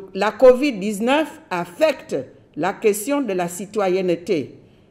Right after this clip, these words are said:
des personnes les plus vulnérables et l'isolement souvent rendu nécessaire par ce virus ne nous place pas toujours à la même enseigne. À l'adoption d'un ensemble de mesures fortes,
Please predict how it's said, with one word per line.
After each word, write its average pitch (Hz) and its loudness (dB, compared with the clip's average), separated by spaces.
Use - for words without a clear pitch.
des 156 -4
personnes 208 0
les 202 -2
plus 254 -2
vulnérables 247 -2
et 240 6
l'isolement 220 0
souvent 240 -4
rendu 214 -2
nécessaire 202 0
par 208 2
ce 262 2
virus 226 0
ne 208 0
nous 233 2
place 247 0
pas 226 2
toujours 220 -4
à 175 0
la 160 -2
même 226 -2
enseigne. 160 -4
À 180 0
l'adoption 247 0
d'un 262 0
ensemble 233 -2
de 202 0
mesures 220 -4
fortes, 262 0